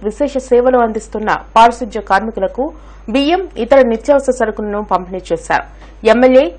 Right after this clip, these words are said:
మేయర్తో పాటు కార్పొరేటర్లు అచ్చాల వెంకటరెడ్డి, సుబ్బారెడ్డి, జీకేఆర్ స్కూల్ డైరెక్టర్లు కొండారెడ్డి, జనార్దన్ రెడ్డి, పలువురు వైసీపీ నేతలు పాల్గొని పారిశుధ్య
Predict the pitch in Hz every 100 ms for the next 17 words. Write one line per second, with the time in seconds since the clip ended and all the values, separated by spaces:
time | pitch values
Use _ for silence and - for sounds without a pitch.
0 | - 208 247 247 226 202 196 208 226 294
1 | - - - 269 339 349 320 269 247 220
2 | - 196 226 247 214 214 254 247 220 233
3 | 302 - - 208 196 226 220 220 285 339
4 | - - 208 311 320 330 294 294 277 262
5 | 233 226 233 233 202 - 208 220 240 226
6 | 220 285 294 208 220 226 220 220 214 202
7 | 247 311 - - - 269 330 339 240 247
8 | 262 294 269 240 240 226 226 214 220 226
9 | 190 - - - - 262 349 - 311